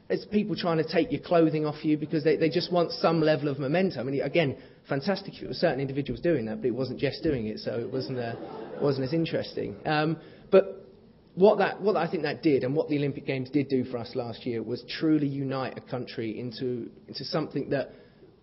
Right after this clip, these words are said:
it would be great if we had it all the time. We sadly don't. Again, depending on where you're from, the England team played awful the other night, and again, it's all doom and gloom. But at that moment,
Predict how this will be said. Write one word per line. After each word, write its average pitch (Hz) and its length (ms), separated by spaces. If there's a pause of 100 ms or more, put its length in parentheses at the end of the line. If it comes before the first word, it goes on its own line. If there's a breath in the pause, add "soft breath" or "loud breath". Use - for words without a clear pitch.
(140)
it 180 80
would 165 300
be 165 80
great 175 240
if - 40
we 151 60
had 147 100
it 135 80
all 131 100
the 127 100
time. 127 260
We 113 60
sadly 127 320
don't. 123 260
Again, 123 520
depending 139 300
on 127 60
where 127 120
you're 120 200
from, 123 400
the 135 100
England 120 280
team 117 200
played 117 160
awful 123 280
the 120 80
other 117 120
night, 123 220
and 117 80
again, 123 240
it's 110 140
all 123 100
doom 120 240
and 113 100
gloom. 120 340 (340 loud breath)
But - 140
at 170 200
that 170 180
moment, 143 560